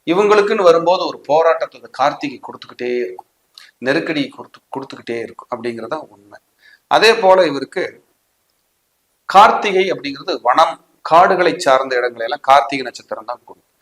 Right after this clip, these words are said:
அப்ப இவங்களுக்கு ஹில் ஸ்டேஷன் ரொம்ப பிடிக்கும், பயணம் பண்றது ரொம்ப பிடிக்கும்,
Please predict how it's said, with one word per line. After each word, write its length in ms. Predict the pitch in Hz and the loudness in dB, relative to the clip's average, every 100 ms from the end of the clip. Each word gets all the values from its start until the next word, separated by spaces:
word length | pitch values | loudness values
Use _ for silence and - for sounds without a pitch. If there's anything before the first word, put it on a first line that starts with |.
| _ _ | _ _
அப்ப 120 | 143 160 | -2 0
இவங்களுக்கு 340 | 156 139 - | -2 -4 -4
ஹில் 180 | 202 202 | -4 -4
ஸ்டேஷன் 420 | - 175 135 123 | -2 -2 -2 -8
ரொம்ப 200 | 107 110 117 | -12 -14 -18
பிடிக்கும், 440 | 104 98 - 101 _ | _ _ -20 -20 _
பயணம் 460 | - 151 190 196 175 | -2 0 2 0 -4
பண்றது 280 | 127 - 113 | -8 -12 -20
ரொம்ப 220 | 104 104 _ | -20 _ _
பிடிக்கும், 380 | - 92 _ 95 | -20 -20 _ -20